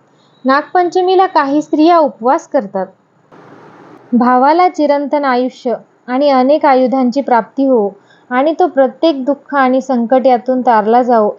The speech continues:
हेही उपवास करण्यामागे एक कारण आहे.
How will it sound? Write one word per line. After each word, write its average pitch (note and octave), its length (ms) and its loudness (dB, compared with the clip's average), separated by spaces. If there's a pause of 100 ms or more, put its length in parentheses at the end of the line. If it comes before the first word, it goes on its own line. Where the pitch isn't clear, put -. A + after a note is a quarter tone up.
हेही D#4 260 2
उपवास D#4 400 0
करण्यामागे C4 680 0
एक C4 200 -2
कारण G#3+ 300 -2
आहे. G3 240 -8